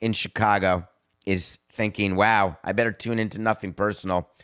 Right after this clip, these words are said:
because he's gonna have a few things to say about Jerry Reinsdorf." Yes, I am. Yesterday's day started with a lead story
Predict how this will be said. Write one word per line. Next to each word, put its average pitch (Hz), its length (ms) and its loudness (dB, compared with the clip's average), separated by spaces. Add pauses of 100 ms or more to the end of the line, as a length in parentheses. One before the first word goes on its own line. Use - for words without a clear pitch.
(320)
because 101 320 0
he's 110 160 -2
gonna 113 160 -2
have 107 140 2
a 92 40 -8
few 120 200 -2
things 117 240 -2
to 90 80 -8
say 120 180 2
about 113 240 0
Jerry 117 260 2
Reinsdorf." 110 800 0 (480)
Yes, 104 400 0
I 120 220 6
am. 107 480 2 (1800)
Yesterday's 123 640 4
day 127 300 4
started 113 680 2 (1000)
with 117 220 2
a 104 100 2
lead 120 380 2
story 104 640 0